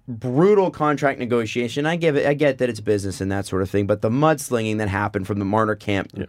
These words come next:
Speaker 1: through various members of the media towards the Leafs.
Speaker 2: And we're talking about the team's two best players who have played like it.
Speaker 1: Yes. Yep. And they've played well.
Speaker 2: Yep.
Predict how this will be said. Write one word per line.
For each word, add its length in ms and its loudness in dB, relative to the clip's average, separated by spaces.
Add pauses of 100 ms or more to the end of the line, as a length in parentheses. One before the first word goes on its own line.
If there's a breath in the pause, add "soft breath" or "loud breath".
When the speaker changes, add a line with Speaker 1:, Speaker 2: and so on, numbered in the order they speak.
(100)
Speaker 1:
through 520 4 (300 soft breath)
various 380 4
members 320 0
of 100 -2
the 60 -2
media 340 2
towards 480 2
the 100 -2
Leafs. 340 -6
Speaker 2:
And 80 6
we're 80 6
talking 180 4
about 160 4
the 80 -2
team's 260 0
two 160 4
best 260 4
players 280 4
who 80 -2
have 140 -2
played 320 4
like 200 -6
it. 120 -8 (420)
Speaker 1:
Yes. 460 2
Yep. 300 2
And 120 -2
they've 120 -2
played 180 2
well. 320 0 (240)
Speaker 2:
Yep. 160 -2